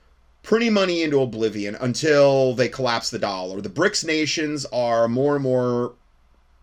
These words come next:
coming in line where we're gonna abandon the dollar. I'm gonna go over a report today about Russia and I believe Iran, uh, not transacting in dollars. Um,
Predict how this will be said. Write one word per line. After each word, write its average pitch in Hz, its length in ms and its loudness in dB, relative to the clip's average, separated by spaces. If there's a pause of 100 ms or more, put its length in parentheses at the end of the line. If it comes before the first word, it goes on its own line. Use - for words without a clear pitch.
(760)
coming 147 280 0
in 156 180 0
line 127 420 0
where 107 80 -8
we're 110 160 -6
gonna 107 240 -4
abandon 113 360 -2
the 160 60 -2
dollar. 104 520 -4 (260)
I'm 113 100 -6
gonna 123 140 0
go 139 160 4
over 151 180 2
a 165 40 0
report 147 320 -2
today 120 480 0 (420)
about 107 340 -6
Russia 143 600 0 (160)
and 104 120 -8
I 113 60 -2
believe 120 240 -2
Iran, 117 720 -2 (520)
uh, 98 300 -6 (140)
not 120 360 -4
transacting 123 840 -4
in 113 120 -8
dollars. 104 680 -6 (840)
Um, 90 540 -12